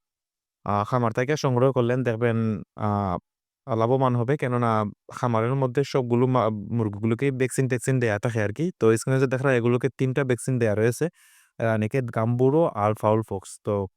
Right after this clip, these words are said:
তিন, আড়াই, তিন মাসের বাচ্চা এগারোশো থেকে বারোশো টাকা পিস হবে, আর আড়াই, আহ,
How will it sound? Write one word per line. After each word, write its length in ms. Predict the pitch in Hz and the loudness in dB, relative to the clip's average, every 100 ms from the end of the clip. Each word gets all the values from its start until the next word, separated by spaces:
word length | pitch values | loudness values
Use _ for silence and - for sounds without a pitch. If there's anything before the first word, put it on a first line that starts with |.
| _ _ _ _ _ _ | _ _ _ _ _ _
তিন, 180 | 139 139 - | -4 -2 -2
আড়াই, 300 | 127 151 165 | 0 0 -2
তিন 200 | - 139 | 0 0
মাসের 380 | 139 135 139 127 | 0 2 0 0
বাচ্চা 420 | 120 - 131 170 | -2 -2 -2 0
এগারোশো 420 | 120 117 127 139 | 0 0 0 -2
থেকে 280 | 131 123 123 117 104 - _ 127 | -2 0 0 0 -2 -6 _ -6
বারোশো 340 | 120 113 120 | -2 -2 -2
টাকা 200 | 113 120 | -2 -2
পিস 200 | 127 120 - | -4 -4 -2
হবে, 200 | 127 175 208 | 0 0 0
আর 360 | 107 104 101 92 - _ _ _ _ _ _ _ _ _ _ _ _ _ _ _ _ | 0 0 0 -2 -8 _ _ _ _ _ _ _ _ _ _ _ _ _ _ _ _
আড়াই, 200 | 113 127 | -2 -2
আহ, 460 | 143 127 117 113 | 0 0 2 2